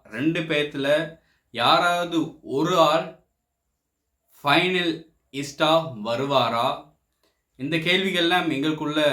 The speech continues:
எழுது. அதே வேளையில பிரிஞ்சு பிரிஞ்சு இருக்கவங்களே,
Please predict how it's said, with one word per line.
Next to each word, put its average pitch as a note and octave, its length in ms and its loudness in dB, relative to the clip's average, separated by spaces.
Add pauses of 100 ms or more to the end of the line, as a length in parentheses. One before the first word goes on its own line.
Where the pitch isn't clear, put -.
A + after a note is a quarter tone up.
(200)
எழுது. A#2+ 340 -6 (600)
அதே C#3+ 520 0
வேளையில D#3+ 480 2 (1400)
பிரிஞ்சு G3+ 500 4
பிரிஞ்சு G#3 460 0 (100)
இருக்கவங்களே, C#3+ 800 -2